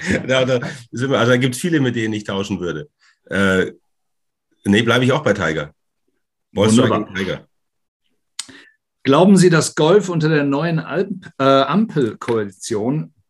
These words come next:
Speaker 2: bessere Chancen haben wird, eine gesellschaftliche Akzeptanz zu gewinnen, als unter der alten Regierung?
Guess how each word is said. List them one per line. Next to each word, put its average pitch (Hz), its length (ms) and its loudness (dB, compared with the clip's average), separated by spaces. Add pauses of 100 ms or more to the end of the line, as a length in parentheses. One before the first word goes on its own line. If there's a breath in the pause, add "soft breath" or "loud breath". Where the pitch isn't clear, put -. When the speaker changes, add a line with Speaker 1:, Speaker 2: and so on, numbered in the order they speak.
Speaker 2:
bessere 165 380 -2
Chancen 156 580 -4
haben 135 340 0
wird, 143 640 -4 (220)
eine 131 200 0
gesellschaftliche 131 760 -2
Akzeptanz 123 840 -4
zu - 220 -4
gewinnen, 131 540 2 (280 loud breath)
als 127 180 -4
unter 135 240 -2
der 123 160 0
alten 139 300 0
Regierung? 92 640 -6